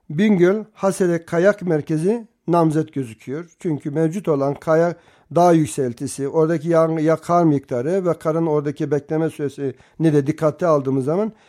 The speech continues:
bö-, özellikle Elazığ, e,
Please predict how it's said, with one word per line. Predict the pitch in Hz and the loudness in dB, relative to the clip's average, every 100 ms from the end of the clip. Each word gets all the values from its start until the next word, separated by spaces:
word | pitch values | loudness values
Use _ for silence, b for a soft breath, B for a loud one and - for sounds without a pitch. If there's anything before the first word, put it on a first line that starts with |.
| b b 147 | b b 2
bö-, | 180 196 | 4 6
özellikle | 196 180 180 196 202 180 170 175 - _ _ _ _ | 6 4 4 0 -2 0 0 -2 -12 _ _ _ _
Elazığ, | 165 175 180 180 151 156 156 - _ _ | 2 6 6 6 4 2 0 -6 _ _
e, | 160 143 147 | -6 -2 -2